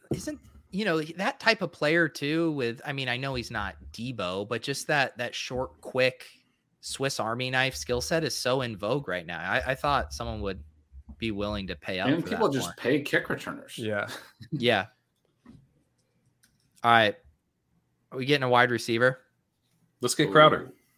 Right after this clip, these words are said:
Speaker 2: K J Hamler's sitting there too, though.
Speaker 1: Patches.
Speaker 4: Yes.
Speaker 1: Okay.
Speaker 2: We can
Speaker 3: Uh,
Speaker 2: take
Speaker 3: I like Palmer too.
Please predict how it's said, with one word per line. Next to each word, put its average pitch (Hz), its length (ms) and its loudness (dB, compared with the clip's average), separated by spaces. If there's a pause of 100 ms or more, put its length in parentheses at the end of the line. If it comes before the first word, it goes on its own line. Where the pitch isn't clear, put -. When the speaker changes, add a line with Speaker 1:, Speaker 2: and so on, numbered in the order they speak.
(640)
Speaker 2:
K 117 160 -6
J 127 200 -4
Hamler's 98 440 -6
sitting 78 220 -12
there 80 160 -12
too, 107 260 -10
though. - 220 -14 (3000)
Speaker 1:
Patches. 143 240 6
Speaker 4:
Yes. 135 400 4 (520)
Speaker 1:
Okay. 120 260 2 (880)
Speaker 2:
We 104 100 -10
can 131 60 4
Speaker 3:
Uh, 131 40 8
Speaker 2:
take 131 80 10
Speaker 3:
I 135 80 8
like 196 220 8
Palmer 127 420 2
too. 120 440 -4